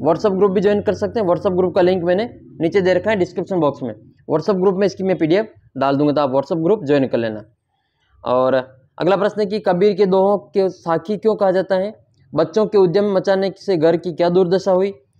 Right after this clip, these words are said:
साइकिल आंदोलन में पुडुकोट्टई की महिलाओं के जीवन में क्या बदलाव आए? और यह कठिन समय नहीं है, यह बताने के लिए कविता में कौन से तर्क प्रस्तुत किए गए हैं? फिर आपको जो बाईसवें प्रश्न में सप्रसंग व्याख्या करनी है।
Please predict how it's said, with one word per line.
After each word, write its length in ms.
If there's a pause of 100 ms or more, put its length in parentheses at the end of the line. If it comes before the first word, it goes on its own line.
(140)
साइकिल 420
आंदोलन 400 (300)
में 120 (600)
पुडुकोट्टई 600
की 140
महिलाओं 380
के 220
जीवन 260
में 200
क्या 180
बदलाव 340
आए? 200 (540)
और 460 (320)
यह 220 (380)
कठिन 280
समय 240
नहीं 240
है, 160
यह 120
बताने 340
के 60
लिए 100
कविता 320
में 140
कौन 200
से 100
तर्क 280
प्रस्तुत 540
किए 140
गए 120
हैं? 320 (560)
फिर 120
आपको 300
जो 160
बाईसवें 380
प्रश्न 240
में 60
सप्रसंग 580 (420)
व्याख्या 320
करनी 240
है। 180